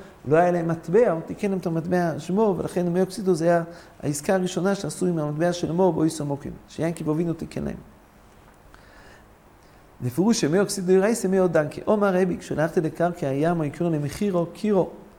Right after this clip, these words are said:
מה נפקא מינה לפירוש אשר קוריסא לי, שיוסף אמר שאבי ואמר לו, "תקברני בקריה אשר כרית לי", כרית הכוונה קניתי. אמר רבי שמעון לקיש,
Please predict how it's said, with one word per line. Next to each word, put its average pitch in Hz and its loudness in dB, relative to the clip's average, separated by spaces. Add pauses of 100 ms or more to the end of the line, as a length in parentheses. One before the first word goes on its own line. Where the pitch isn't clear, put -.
(580)
מה 127 0
נפקא 135 -4
מינה 226 2
לפירוש 185 0
אשר 135 -4
קוריסא 190 -2
לי, 156 0 (240)
שיוסף 139 -8
אמר 160 0
שאבי 151 0
ואמר 160 2
לו, 151 2 (440)
"תקברני 151 0
בקריה 143 0
אשר - -6
כרית 156 -4
לי", 170 0 (360)
כרית 214 0
הכוונה 202 0
קניתי. 190 -2 (300)
אמר 208 2
רבי 180 -2
שמעון 156 -4
לקיש, - -8